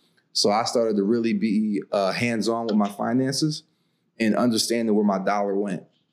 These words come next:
Did it go to, you know, something like affordable housing, or did it go to support minority entrepreneurs or environmentally friendly companies? So, like,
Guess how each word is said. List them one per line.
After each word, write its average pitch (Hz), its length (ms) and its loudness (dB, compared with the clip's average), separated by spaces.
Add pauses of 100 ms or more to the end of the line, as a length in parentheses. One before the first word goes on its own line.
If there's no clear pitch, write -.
(120)
Did 110 120 2
it 98 80 2
go 120 280 0
to, 110 640 0
you 104 80 0
know, 101 120 2
something 104 320 -2
like 98 280 -2 (400)
affordable 117 460 0
housing, 110 580 0
or 101 120 -2
did 104 140 0
it 101 120 -2
go 117 220 0
to 110 160 -2
support - 640 -2 (260)
minority 113 600 0
entrepreneurs 110 1000 -2 (300)
or 107 260 2
environmentally 110 540 0
friendly 110 640 -2 (100)
companies? 107 540 0
So, 123 120 2
like, 107 280 -2